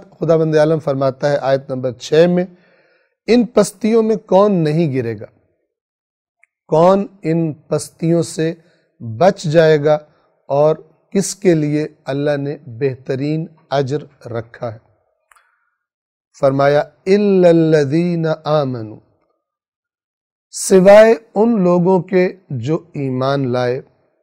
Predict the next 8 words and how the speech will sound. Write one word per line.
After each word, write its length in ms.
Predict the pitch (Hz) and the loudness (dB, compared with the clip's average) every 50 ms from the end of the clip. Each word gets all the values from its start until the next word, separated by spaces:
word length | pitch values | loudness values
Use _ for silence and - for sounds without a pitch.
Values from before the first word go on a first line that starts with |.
| _ _ _ _ _ - | _ _ _ _ _ -12
وَعَمِلُوا 680 | 127 131 147 151 147 - 139 165 180 170 151 143 131 135 | -6 -2 0 0 0 0 -2 -2 -2 -2 -2 -2 -2 -4
الصَّالِحَاتِ، 1080 | 131 123 - - - 135 131 123 120 117 117 110 - - 131 139 143 151 156 - _ _ _ _ _ _ _ - | -6 -8 -10 -12 -6 -4 -4 -2 -4 -4 -6 -8 -8 -6 -4 -4 -4 -4 -6 -8 _ _ _ _ _ _ _ -4
اور 300 | - 139 151 160 170 170 - - _ _ _ _ _ _ - | 0 2 4 4 4 2 0 -6 _ _ _ _ _ _ -10
عمل 500 | 139 156 165 170 170 165 156 156 156 151 - _ _ | -6 -2 2 2 2 2 2 0 -4 -4 -8 _ _
صالح 580 | - - - - - 123 127 131 131 139 147 127 - - _ _ _ _ _ _ _ | -20 -20 -14 -8 -6 -6 -4 -4 -2 -2 -4 -4 -4 -8 _ _ _ _ _ _ _
انجام 540 | 135 135 123 120 110 120 135 135 151 151 143 | -12 -10 -10 -8 -6 -2 -2 -2 0 -2 -4
دیے، 280 | 123 131 131 135 131 - - _ _ _ _ _ _ _ _ _ _ _ _ _ _ _ _ _ _ _ _ _ _ _ _ _ _ _ _ - - - - - | -6 -6 -8 -8 -8 -10 -14 _ _ _ _ _ _ _ _ _ _ _ _ _ _ _ _ _ _ _ _ _ _ _ _ _ _ _ _ -20 -20 -20 -10 -6
فَلَهُمْ 800 | 135 127 127 120 123 123 120 104 120 156 170 175 147 127 110 | -4 -4 -2 -2 -2 -2 -4 -2 0 0 2 2 0 -2 -6